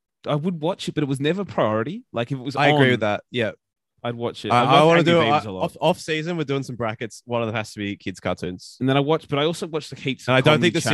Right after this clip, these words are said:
Speaker 1: Channel
Speaker 2: I don't think
Speaker 1: back
Speaker 2: the
Speaker 1: then.
Speaker 2: Simpsons can be on it 'cause the Simpsons will just win. So.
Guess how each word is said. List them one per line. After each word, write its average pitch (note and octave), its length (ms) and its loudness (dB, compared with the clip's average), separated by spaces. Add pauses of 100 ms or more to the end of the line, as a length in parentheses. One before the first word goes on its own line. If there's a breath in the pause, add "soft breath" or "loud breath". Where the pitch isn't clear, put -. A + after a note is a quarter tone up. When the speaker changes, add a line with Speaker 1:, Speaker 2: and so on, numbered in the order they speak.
Speaker 1:
Channel G#2 100 -2
Speaker 2:
I C#3 60 2
don't D3+ 120 2
think E3 120 0
Speaker 1:
back D#3+ 80 -4
Speaker 2:
the G2+ 60 -2
Speaker 1:
then. - 20 -2 (100)
Speaker 2:
Simpsons B2 220 -14
can C#3 120 -2
be A2+ 120 0
on G#2+ 120 -2
it G#2 120 -8
'cause G#2 100 -10
the G2+ 60 -8
Simpsons G2 360 -10
will G2 80 -14
just F#2+ 220 -10
win. F2 160 -12 (220)
So. - 200 -14